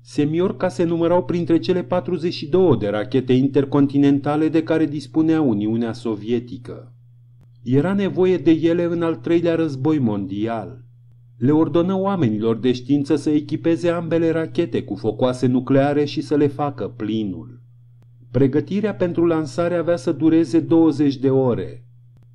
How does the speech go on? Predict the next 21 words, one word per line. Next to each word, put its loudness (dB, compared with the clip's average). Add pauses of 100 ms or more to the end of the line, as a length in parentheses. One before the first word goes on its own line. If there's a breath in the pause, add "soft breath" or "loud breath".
Rachetele -2
Semiorca 0
foloseau 0
un -6
carburant 0
lichid -4
instabil 2
și -4
nu -2
puteau 0
fi -4
ținute -2
în 0
stare -2
de -4
alertă 0
mai 2
mult 2
de 2
o 0
zi. -8